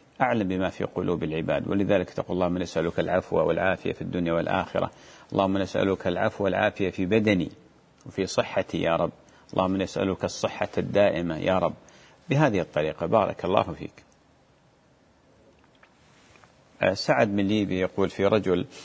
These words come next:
عنده مبلغ مالي قدره أربعمائة ألف دينار من فئة العشرين دينار، وهذه الفئة الآن لا تستعمل في البلد لأن إصدارها انتهى، فوجد رجلًا وقال له: 'أنا أشتري منك هذا المبلغ،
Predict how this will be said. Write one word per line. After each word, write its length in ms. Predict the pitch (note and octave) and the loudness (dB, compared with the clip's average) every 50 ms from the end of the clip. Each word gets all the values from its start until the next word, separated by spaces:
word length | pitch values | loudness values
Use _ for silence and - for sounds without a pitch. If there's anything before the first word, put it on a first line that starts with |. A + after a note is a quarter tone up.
| - - - - - - - | -20 -20 -20 -20 -18 -8 -4
عنده 260 | F#2 G#2 G2 E2+ F2 | -2 0 0 0 0
مبلغ 380 | F2 G#2 G2+ - F2 F2 D#2+ E2+ | 2 0 2 2 0 0 0 0
مالي 320 | F#2+ G2+ F#2+ F2+ F2 F2 | 2 2 2 2 0 -2
قدره 500 | D#2 - F#2+ F#2+ - G#2 G2 F2+ F2+ - | -2 0 0 0 0 0 0 0 0 0
أربعمائة 580 | - F#2+ F#2 F#2 F2+ E2+ F2+ G2 F#2+ D#2+ D#2+ - - | 0 0 0 0 0 0 0 0 0 0 -2 0 0
ألف 200 | - F#2 F2 D#2+ | 0 0 0 -2
دينار 380 | D#2+ - E2+ D#2+ E2 E2+ F#2 - | -4 -4 -2 0 0 0 0 0
من 140 | D#2 E2+ E2+ | -2 -4 -4
فئة 280 | - - G#2 F2 F2 - - | -2 0 0 0 0 -2 -4
العشرين 480 | E2+ D#2+ D#2 - - F#2+ F#2+ F2+ D2+ D2 | -6 -6 -6 -6 -4 -2 -2 0 0 -2
دينار، 380 | D2+ D#2 D2+ D#2+ F2 F#2+ - - - - - - - - - - | -2 -2 0 2 2 0 0 -2 -6 -16 -20 -20 -20 -14 -2 2
وهذه 220 | A#2+ A#2+ A#2+ A#2 G#2+ | 2 2 4 2 0
الفئة 260 | G2 - - A#2+ A2 | -2 0 0 0 2
الآن 220 | G2 - G2 G2 | 2 0 0 0
لا 120 | G2 G#2 G#2+ | 0 0 0
تستعمل 560 | - - - - - F#2+ F2+ E2+ E2+ D#2+ D#2+ | -2 -4 -10 -8 -6 -6 -4 -2 -4 -6 -4
في 80 | - | -4
البلد 440 | E2+ E2+ E2 E2+ E2+ D#2+ D#2 D#2 - | -6 -2 0 2 2 2 0 0 -2
لأن 260 | F#2 E2 E2 E2+ E2+ | -2 -2 0 0 0
إصدارها 640 | E2+ E2+ - - F#2+ G2 G2 G2 F#2 F2 - - - | 0 0 -2 0 2 2 4 4 2 0 -2 -2 0
انتهى، 360 | G#2 F#2 - - F2 E2 D#2 | 0 0 0 0 -2 -2 -2
فوجد 680 | - - F#2 F#2+ F#2+ F2 - - A#2+ A#2+ A#2+ A#2 G2+ F#2+ | 0 2 2 4 4 4 4 4 2 2 4 4 4 4
رجلًا 500 | G2 G#2 A2+ G2+ G#2 G#2 F2 E2+ D#2+ F2+ | 4 4 4 2 0 0 -2 0 -2 -2
وقال 380 | G2+ - - A2 G#2+ F#2 F#2 G2 | -4 2 4 4 4 6 4 4
له: 200 | G2 G#2 A2+ A2 - - - - - - - - | 4 2 2 -2 -6 -12 -20 -20 -20 -20 -8 -2
'أنا 280 | - C3 C3 B2 A2+ G#2 | 0 2 4 4 2 2
أشتري 380 | G2 - - - G2+ G2 G2 F#2+ | 0 -2 -2 -2 -2 0 0 0
منك 240 | G2+ G2+ F#2+ - | 0 -2 -2 -2
هذا 260 | F2+ F2 F2+ F2+ E2+ D#2+ | -2 0 0 0 0 -2
المبلغ، 500 | D2+ E2 E2+ E2+ - F2+ G2 A#2 B2 | 0 0 0 0 2 2 2 2 2